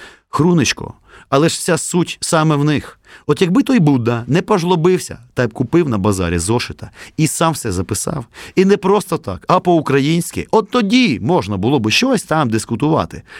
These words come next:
А так, ну сама розумієш, довіряти можна лише собі, та й то обережно. Слухай, Сєпар,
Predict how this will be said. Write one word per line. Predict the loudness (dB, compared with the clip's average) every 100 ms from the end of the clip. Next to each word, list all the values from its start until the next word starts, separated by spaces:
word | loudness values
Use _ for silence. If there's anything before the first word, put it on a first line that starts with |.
| -16
А | -10
так, | -2 -2 -2 -20 _ _ _ _ -2
ну | -2
сама | 0 0 0
розумієш, | 0 0 -2 -6 -12 -14 -20 -20 -4
довіряти | 2 4 4 2 0
можна | 0 0 -6 -6
лише | -4 -2 -2
собі, | -4 -4 -4 -6 -10 _ -20 _
та | -2
й | -2
то | 2 0 0 -10 _ _ _ _ -4
обережно. | -2 0 0 -2 -6 -12 _ _ _ _ _ _ _ _ -4
Слухай, | -2 0 -4 -6 -14 -6
Сєпар, | -4 -2 -6 -10